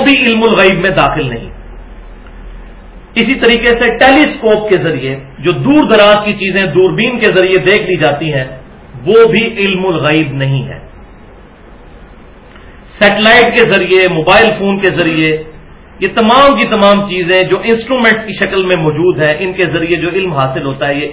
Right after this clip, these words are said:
علم الغیب نہیں ہے۔ علم الغیب وہ ہے کہ ان تمام چیزوں کے بغیر ڈائریکٹ دل پر القاء کر دیا جائے۔ تو یہ جو جتنے physical phenomena of nature ہیں،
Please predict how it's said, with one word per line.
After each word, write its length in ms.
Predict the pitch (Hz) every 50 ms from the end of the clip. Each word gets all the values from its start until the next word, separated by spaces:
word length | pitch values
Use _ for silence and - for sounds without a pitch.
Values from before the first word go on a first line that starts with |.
| 151 143
علم 220 | 139 135 135 147
الغیب 480 | 143 120 110 110 117 127 127 113 104 104 104 110
نہیں 240 | 117 113 113 117 98 82
ہے۔ 80 | 82 - - - - - - - - - - - - - - - - 294 320
علم 180 | 320 311 311 311 311
الغیب 480 | 269 233 220 226 233 226 190 165 156 185
وہ 100 | 202 185 165 156
ہے 160 | 151 156 160 160 - - - - - - - -
کہ 60 | 185 202 226
ان 100 | 226 214
تمام 540 | - 233 220 226 269 320 349 359 359 - - -
چیزوں 280 | 254 247 220 233 254 254 247
کے 80 | 220 202
بغیر 400 | 170 185 185 196 214 220 202 - - - - - - - - - - - - - -
ڈائریکٹ 440 | 247 330 349 349 349 339 349 349 320
دل 120 | 294 269 202 240
پر 80 | 247 226 - 190
القاء 320 | 185 175 - 180 175 151 139 -
کر 160 | 131 - -
دیا 180 | 113 107 101 - -
جائے۔ 140 | - - - - - - - - - - - - - - - - - - - - - - - - - - - - - - - - - - - - - - - - - - - - - -
تو 60 | - 160
یہ 240 | 147 143 220 311 320 320
جو 60 | 302 285 277 - 202
جتنے 280 | 233 226 269 277 269 262 247 - - - - - - - -
physical 400 | 233 240 208 262 - 277 247 196 -
phenomena 400 | 208 202 202 208 208 214 214 208 190
of 40 | - 160 170
nature 300 | 180 180 185 214 208 170 156
ہیں، 160 | 143 147